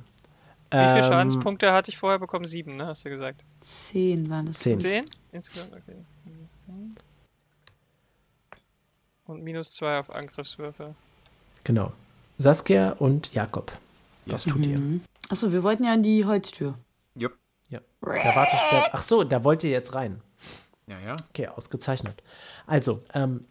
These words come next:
Speaker 2: ihr reitet auf dem Kampfschwein, ähm, aus dem Raum und zieht eine Spur aus, äh, losen Blättern hinter euch her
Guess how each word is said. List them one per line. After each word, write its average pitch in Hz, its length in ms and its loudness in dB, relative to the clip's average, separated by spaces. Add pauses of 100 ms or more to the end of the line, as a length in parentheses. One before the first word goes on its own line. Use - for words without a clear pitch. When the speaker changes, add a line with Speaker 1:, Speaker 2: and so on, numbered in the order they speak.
(100)
Speaker 2:
ihr 170 320 2
reitet 143 440 -6
auf 135 200 -8
dem 123 180 -8
Kampfschwein, 151 960 -2 (320)
ähm, 123 580 -2 (1160)
aus 139 400 2
dem 120 320 -2
Raum 127 580 0
und 120 320 -4 (180)
zieht - 340 -2
eine 123 240 -4
Spur 143 720 -6
aus, 117 360 -6
äh, 113 340 -6 (300)
losen 131 600 0
Blättern 135 560 0
hinter 151 380 0
euch 123 200 -8
her 135 280 -2